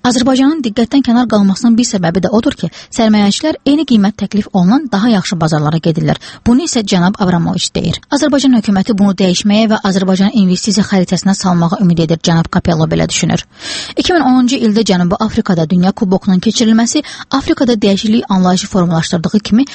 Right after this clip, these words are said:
Bakıda keçirilən Avroviziya iki min on iki mahnı yarışması da bu baxımdan bir təkan rolunu oynadı. Ancaq Avroviziya yarışması həmçinin yanlış reklama səbəb oldu. Azərbaycan üçün beynəlxalq tərəfdaşlıq qrupu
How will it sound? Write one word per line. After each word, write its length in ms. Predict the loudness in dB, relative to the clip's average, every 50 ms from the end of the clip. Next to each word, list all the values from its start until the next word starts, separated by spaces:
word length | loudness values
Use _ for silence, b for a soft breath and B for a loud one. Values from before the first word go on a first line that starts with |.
| B B B
Bakıda 260 | -2 -2 0 0 -2
keçirilən 420 | 0 -2 -2 -2 0 0 0 0 2
Avroviziya 500 | 2 2 2 2 2 2 2 0 -2 -4
iki 180 | -4 -2 0 0
min 80 | 0 2
on 140 | 2 2
iki 180 | 2 2 0 -2
mahnı 260 | -2 -2 -2 -2 0
yarışması 480 | 0 0 0 0 0 0 0 0 0 -2
da 140 | 0 0 0
bu 100 | 0 0
baxımdan 440 | -2 -2 0 2 4 4 4 4
bir 60 | 2 0
təkan 380 | 0 -2 -2 0 2 2 2
rolunu 200 | 2 2 2 0
oynadı. 360 | 0 0 -2 -2 -4 -6 -8 -10 B B B B B B B B
Ancaq 320 | B 0 0 0 0 0 0
Avroviziya 440 | 0 2 2 2 2 2 2 2
yarışması 560 | 2 2 0 0 0 0 2 0 0 0 0 0
həmçinin 480 | 2 2 0 0 2 2 0 0 0 0 0
yanlış 340 | 2 2 2 2 0 0 -2
reklama 280 | -2 0 0 2 2
səbəb 340 | 2 0 -2 -4 -4 -4 -4
oldu. 240 | -4 -4 -4 -6 -6 -6 -4
Azərbaycan 480 | -2 0 0 2 2 2 2 2 0 0
üçün 220 | 0 0 0 2 2
beynəlxalq 340 | 0 0 0 -2 -4 -4 -2
tərəfdaşlıq 440 | -4 -2 -2 -2 -2 -2 -2 -4 -2
qrupu 320 | 0 0 0 0 -2 -4